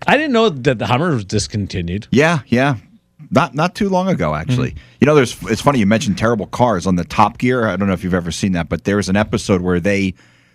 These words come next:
Speaker 2: drive Soviet cars that were
Speaker 1: Mm-hmm.
Speaker 2: made in the Soviet Union.
Speaker 1: That
Speaker 2: And
Speaker 1: makes sense.
Speaker 2: they are absolutely
Speaker 1: <laughs>
Speaker 2: nightmares to drive. Like, like
Speaker 1: Hey,
Speaker 2: it's, it's
Speaker 1: S-,
Speaker 2: hysterical.
Speaker 1: S-, Soviets right or left side of the road?
Speaker 2: I th-, I don't know. I've never been.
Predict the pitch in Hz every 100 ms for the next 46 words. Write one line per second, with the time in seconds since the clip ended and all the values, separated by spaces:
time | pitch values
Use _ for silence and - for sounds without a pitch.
0 | _ - 104 98 113 113 - - - 107
1 | 107 120 127 - - - - - 110 110
2 | 147 107 110 92 101 110 98 - 98 104
3 | 101 90 95 123 135 _ _ _ _ 139
4 | 135 123 - 107 120 107 123 127 110 -
5 | - 110 117 - 120 101 110 95 104 90
6 | - _ _ _ - 107 104 110 120 -
7 | 107 95 98 - 101 113 104 113 101 -
8 | 107 101 330 226 _ - 117 - - 131
9 | 135 113 - 107 110 92 80 - 208 240
10 | 214 - 170 202 - 170 156 151 143 -
11 | - 139 120 110 95 85 - - _ -
12 | 80 - 90 87 107 82 78 82 78 101